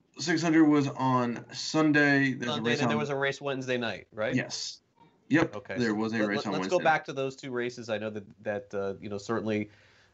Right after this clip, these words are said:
Speaker 2: the, uh, the Coca-Cola was a very exciting finish for sure. Uh, but, but look, it's, it's been, uh, nascar's been a massive hit. We're obviously bringing you back on this show. Seven million people, four million people, five million people watching this. So people are excited about it. FanDuel put out odds very early in the week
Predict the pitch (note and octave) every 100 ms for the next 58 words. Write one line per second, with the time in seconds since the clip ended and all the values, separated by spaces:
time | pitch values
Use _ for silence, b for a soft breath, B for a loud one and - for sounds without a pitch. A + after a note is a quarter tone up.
0 | - G#2+ G#2 G2 F#2+ G2 B2 A2 C3 B2
1 | G#2 G2+ G2 A2 C#3+ B2 G#2+ - G#2 G2
2 | F#2 F#2 F#2 - F#2 - F2+ F2+ - B
3 | B B - F2+ F#2 A2+ A2+ G#2 - -
4 | B2 F#3 C3 B2 - C3 - D3+ D3 D3
5 | D3 D2 D#2 A#2 - A#2 A#2 C3 D#3 D#3+
6 | C#3+ C3+ A#2+ A#2 B2+ C3 B2 C3+ C#3+ -
7 | G2+ A2+ B2 B2 C3 A#2+ A#2 A#2 A2 A2+
8 | A2+ A2 A2+ A#2 C3 A#2+ A#2 A2 - B2
9 | B2+ B2 B2 A2+ B2 A#2+ A2+ - A#2+ A#2+
10 | A#2 A#2 A2 A#2+ A2+ A#2 - A2 A#2 A#2+
11 | A#2 G#2+ A#2+ A2 A2 D3 D#3+ G#2 G2+ G2+
12 | G#2 G2+ A#2 C3 B2+ - B2+ F3 C3 A2
13 | A2 G#2+ A#2 C3+ B2 A2+ - A#2 A#2 A#2
14 | A#2+ A#2 A#2 A#2+ B2 B2 B2+ B2 B2 D#3+
15 | B2+